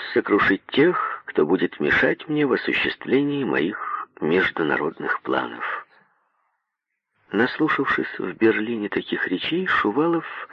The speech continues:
удрученно докладывал в Петербург начальству:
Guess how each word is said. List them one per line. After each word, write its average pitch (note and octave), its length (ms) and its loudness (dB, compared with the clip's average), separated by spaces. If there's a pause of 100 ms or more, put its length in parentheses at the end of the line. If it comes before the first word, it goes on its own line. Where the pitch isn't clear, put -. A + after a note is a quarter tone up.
(520)
удрученно D#3 720 2
докладывал B2+ 600 2
в - 160 -6
Петербург F2+ 640 0
начальству: - 840 -4